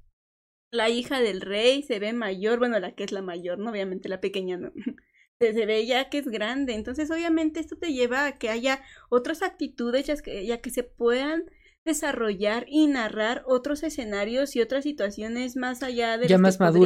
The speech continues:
Speaker 2: maduras, ¿no?
Speaker 1: pasar, ajá, con un Kirito, ¿no?
Speaker 2: Fíjate que aquí Crunchyroll lo catalo-, cataloga como un seinen. O sea,
Speaker 1: Guau.
Speaker 2: algo ya, este, más
Speaker 1: Sí,
Speaker 2: maduro,
Speaker 1: más
Speaker 2: ¿no?
Speaker 1: maduro.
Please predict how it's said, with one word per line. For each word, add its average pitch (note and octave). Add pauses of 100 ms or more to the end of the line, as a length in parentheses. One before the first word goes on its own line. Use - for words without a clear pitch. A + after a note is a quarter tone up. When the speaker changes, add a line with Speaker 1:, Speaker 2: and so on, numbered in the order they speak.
(120)
Speaker 2:
maduras, -
¿no? - (120)
Speaker 1:
pasar, B3
ajá, A#3
con A3+
un A3
Kirito, G#3+
¿no? G3 (240)
Speaker 2:
Fíjate A#3+
que D#3
aquí F#3+
Crunchyroll F#3
lo F#3
catalo-, D3
cataloga E3
como C3 (440)
un F#3
seinen. D3 (2250)
O D3
sea, D3+
Speaker 1:
Guau. D3+
Speaker 2:
algo D#3
ya, D3+
este, C#3
más D3+
Speaker 1:
Sí, F3
Speaker 2:
maduro, D#3+
Speaker 1:
más C#3
Speaker 2:
¿no? D#3+
Speaker 1:
maduro. -